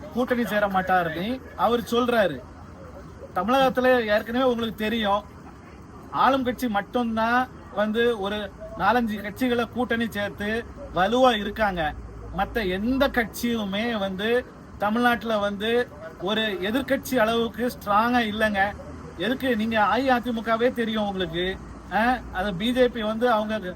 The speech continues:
கட்சியவே வந்து தவிடுபடி ஆக்கிட்டாங்க. இதுல இருந்து ஒரு ஸ்ட்ராங்கான கட்சி இல்ல, ஸ்ட்ராங்கான எதிர்க்கட்சி இல்லைங்க. அது வந்து மக்கள்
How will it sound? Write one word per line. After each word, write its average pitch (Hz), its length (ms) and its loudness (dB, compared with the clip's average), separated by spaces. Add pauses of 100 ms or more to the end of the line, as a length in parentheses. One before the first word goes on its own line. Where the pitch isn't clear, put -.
கட்சியவே 233 800 2
வந்து 226 500 0 (180)
தவிடுபடி 247 460 4
ஆக்கிட்டாங்க. 190 760 0 (380)
இதுல 240 340 4
இருந்து 254 560 4 (280)
ஒரு 214 260 -4
ஸ்ட்ராங்கான 269 540 2
கட்சி 233 380 -2
இல்ல, 240 260 2
ஸ்ட்ராங்கான 240 600 0
எதிர்க்கட்சி 240 300 -4
இல்லைங்க. 208 540 2 (340)
அது 226 300 2
வந்து 247 540 2
மக்கள் 247 580 0